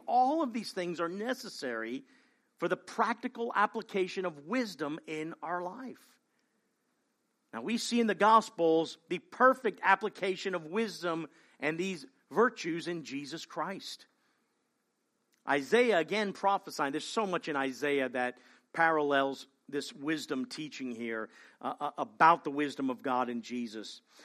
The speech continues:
But Isaiah eleven, one through five, listen to what it says about Messiah.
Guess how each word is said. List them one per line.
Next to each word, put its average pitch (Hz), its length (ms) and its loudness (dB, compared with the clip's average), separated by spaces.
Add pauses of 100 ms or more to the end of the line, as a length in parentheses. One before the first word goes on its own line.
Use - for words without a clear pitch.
(160)
But 151 140 2
Isaiah 170 380 4
eleven, 196 420 6
one 196 180 2
through 190 160 -6
five, 160 360 2
listen 175 420 -2 (600)
to 165 140 -8
what 156 120 2
it 147 100 -6
says 170 260 -2
about 120 400 2 (100)
Messiah. 123 560 -4